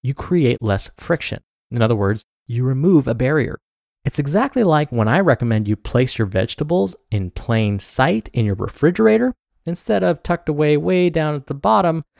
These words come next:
in the crisper drawer where you can never see them. Or like when I talk about placing a bowl of fruit in a high traffic area in your home,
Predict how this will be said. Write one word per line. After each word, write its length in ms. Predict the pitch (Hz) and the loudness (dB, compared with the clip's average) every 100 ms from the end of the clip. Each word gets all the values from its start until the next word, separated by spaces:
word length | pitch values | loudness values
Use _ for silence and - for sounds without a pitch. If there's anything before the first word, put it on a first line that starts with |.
| _ | _
in 140 | 202 185 | -2 0
the 80 | 160 | 0
crisper 400 | - 220 - 113 | 0 0 2 2
drawer 300 | 123 117 117 | 4 6 4
where 100 | 117 | 2
you 160 | 110 | -2
can 180 | - 104 | -2 -2
never 220 | 95 95 | -2 -4
see 220 | - 202 | -4 -2
them. 200 | 156 - - _ _ _ _ _ | -2 -4 -12 _ _ _ _ _
Or 380 | 123 117 170 - - | 2 4 4 2 -4
like 200 | 127 117 | -2 0
when 100 | 135 | 0
I 60 | 131 | 2
talk 220 | 156 147 | 2 2
about 200 | 147 - | 0 0
placing 400 | - 147 - 156 | -2 -2 -2 -4
a 80 | 123 | 0
bowl 280 | 123 135 | 2 2
of 60 | 123 | 0
fruit 420 | - 233 202 190 - - | -2 0 2 2 -4 -4
in 120 | 131 | -4
a 40 | |
high 340 | 123 143 139 147 | -4 -4 -2 -2
traffic 480 | - 135 135 123 - | -2 -2 -2 -4 0
area 400 | 170 175 139 131 | 2 4 4 4
in 160 | 131 | 2
your 140 | 113 113 | 2 0
home, 400 | - 247 117 | 0 2 2